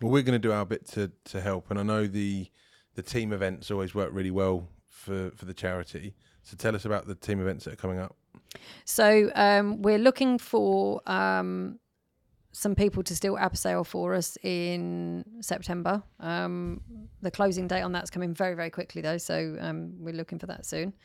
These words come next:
Speaker 2: Um,
Speaker 1: Uh, abseiling down?
Speaker 2: The Northampton Lift Tower, which is the
Speaker 1: I can't do
Speaker 2: tallest,
Speaker 1: heights.
Speaker 2: which is the tallest abseil, abs-, lift tower,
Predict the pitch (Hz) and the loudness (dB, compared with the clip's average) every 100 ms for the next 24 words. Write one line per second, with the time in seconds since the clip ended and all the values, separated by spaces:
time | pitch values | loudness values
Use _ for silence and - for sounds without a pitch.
0 | - - - - - 185 190 196 196 196 | -20 -20 -20 -12 0 4 4 6 4 4
1 | 202 117 - 113 107 104 104 104 101 98 | 4 2 4 4 4 2 0 0 -2 -4
2 | - _ _ 175 190 202 190 202 196 185 | -10 _ _ -6 -2 -2 -2 -6 -6 -6
3 | 185 - 170 165 160 _ _ _ _ _ | -6 -6 -8 -8 -12 _ _ _ _ _
4 | _ _ _ - 196 180 196 - 262 320 | _ _ _ -6 -4 -2 -4 0 0 4
5 | 339 339 92 - 82 - - - - 226 | 4 4 2 -2 -6 -8 -14 -8 2 2
6 | 247 226 233 - 302 349 349 - - - | 4 0 0 2 2 2 2 0 -2 2
7 | 240 - 202 196 190 185 175 _ _ _ | 2 2 2 2 0 -4 -8 _ _ _
8 | - - 220 - - 220 247 254 - - | -16 -4 -4 -6 -10 2 4 4 0 -4
9 | 190 175 156 | -2 -2 -2